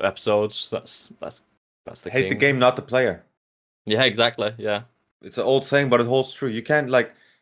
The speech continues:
Speaker 2: people have also, like, like, recently we've had this, this situation with, like, bathtub streamers, and they're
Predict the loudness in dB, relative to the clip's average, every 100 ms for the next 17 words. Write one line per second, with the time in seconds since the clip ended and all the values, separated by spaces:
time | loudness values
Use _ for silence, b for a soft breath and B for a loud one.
0 | _ -10 0 2 4 2 0 0 0 2
1 | -2 0 0 0 -2 -6 -8 -6 -6 -4
2 | -4 -4 -4 -8 -8 -16 -14 -16 -8 -8
3 | -6 -10 -8 -8 -2 2 2 0 -6 -6
4 | -6 -18 -20 -20 -20 -20 _ _ _ _
5 | _ _ _ _ -6 -2 -4